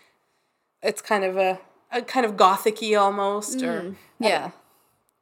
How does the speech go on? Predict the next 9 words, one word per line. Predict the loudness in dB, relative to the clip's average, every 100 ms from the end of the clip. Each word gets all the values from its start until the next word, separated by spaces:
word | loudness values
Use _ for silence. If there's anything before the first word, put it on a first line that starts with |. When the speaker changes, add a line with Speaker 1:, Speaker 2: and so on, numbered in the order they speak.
| _ _ _ -16 _ -20 -20 _ 6
Speaker 1:
Um, | 8 8 4 -6 -8 -10 -20 _ _ _ _ _ _ _ _ _ _ _ _ _ _ _ _ _ _ _ 0
okay, | 2 2
so | -2 2
back | 4 4 2
to |
the | 2
Speaker 2:
Yeah. | 4
Speaker 1:
actual | 2 0 -4
plot. | 4 4 4